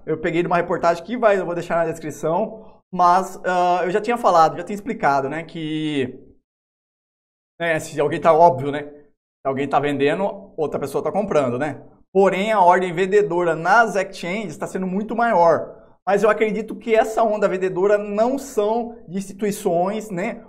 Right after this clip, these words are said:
ou grandes baleias, que eles fazem fora do mercado. Senão ele derruba e vai vender, né, no preço mais baixo. Eles querem, na verdade, é, se a baleia precisa do dinheiro na hora,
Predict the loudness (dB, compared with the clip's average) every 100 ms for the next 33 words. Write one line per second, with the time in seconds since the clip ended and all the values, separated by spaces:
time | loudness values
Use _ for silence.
0 | 2 8 8 8 4 4 8 8 8 4
1 | 0 -4 -6 -2 0 -2 -8 -10 -4 4
2 | 6 4 2 0 0 0 -2 -2 -6 -10
3 | -8 -4 -4 -4 -4 -4 -4 -4 -4 -6
4 | -14 -20 _ -2 2 4 2 -2 2 2
5 | 2 -6 -14 -12 -6 -4 0 -2 0 0
6 | 2 2 2 -2 -14 -20 _ _ _ _
7 | _ _ _ _ -14 -10 -10 -10 0 0
8 | 2 0 2 4 4 6 6 4 2 0
9 | 4 6 6 6 4 2 -2 0 4 6
10 | 6 2 -2 -4 -8 -8 -4 -2 2 4
11 | 4 4 4 2 -2 -18